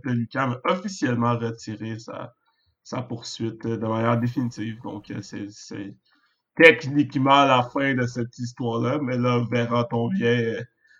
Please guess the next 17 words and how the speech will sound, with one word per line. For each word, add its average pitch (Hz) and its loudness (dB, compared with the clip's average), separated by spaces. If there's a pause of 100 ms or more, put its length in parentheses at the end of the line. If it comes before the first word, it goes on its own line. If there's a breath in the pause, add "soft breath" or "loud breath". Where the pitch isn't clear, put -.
ce - -20
qui - -8
se - -8
passe 135 2
parce - -4
que, - -8
euh, - -4 (720)
ben, 127 0
tu 135 0
sais, 185 2 (280)
je 107 -10
veux 120 0
pas, 139 -2
il 120 0
y 131 2
aurait 117 0 (180)
peut-être, 127 0